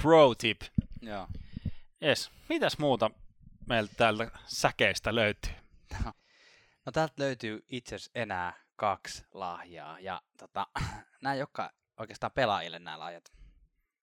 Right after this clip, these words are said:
Speaker 2: Tässä ensimmäinen lahja on nimittäin Gary Bettmanille.
Speaker 1: Noniin.
Speaker 2: Gary Bettmanille on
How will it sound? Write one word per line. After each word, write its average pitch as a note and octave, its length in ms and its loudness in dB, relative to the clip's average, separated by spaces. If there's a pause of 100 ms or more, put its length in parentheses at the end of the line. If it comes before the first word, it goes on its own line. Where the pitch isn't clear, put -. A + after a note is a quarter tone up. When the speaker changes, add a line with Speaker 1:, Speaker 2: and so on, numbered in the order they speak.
(440)
Speaker 2:
Tässä B2+ 200 -4
ensimmäinen A2 380 -2
lahja A2+ 200 2
on F2+ 60 -8
nimittäin F#2 240 -10
Gary G2+ 180 2
Bettmanille. F2 600 -10
Speaker 1:
Noniin. A#3+ 280 -4 (720)
Speaker 2:
Gary E3+ 180 -2
Bettmanille A2 720 -4 (680)
on G2 280 -4